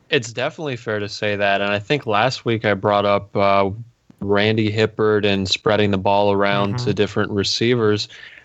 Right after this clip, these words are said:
Speaker 1: Uh, that happened again this week. And I said Baltimore usually trails or loses in those games, and it seemed to happen again.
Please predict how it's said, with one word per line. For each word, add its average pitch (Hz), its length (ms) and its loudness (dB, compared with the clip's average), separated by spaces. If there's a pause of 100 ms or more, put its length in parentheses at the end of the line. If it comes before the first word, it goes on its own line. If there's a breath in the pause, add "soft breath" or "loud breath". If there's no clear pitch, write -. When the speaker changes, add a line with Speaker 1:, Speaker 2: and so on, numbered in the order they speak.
Speaker 1:
Uh, 104 280 2
that 104 140 0
happened 117 340 -4
again 107 380 0
this 107 260 -2
week. 101 460 -2 (100)
And 101 680 0 (160)
I 117 100 -14
said 107 480 -2
Baltimore 107 480 0
usually 107 400 0
trails 107 680 0
or 104 280 0
loses 110 560 0
in 101 180 2
those 98 280 0
games, 120 500 0
and 104 140 2
it 101 120 -2
seemed 104 320 0
to 104 80 2
happen 117 300 -2
again. 98 400 -2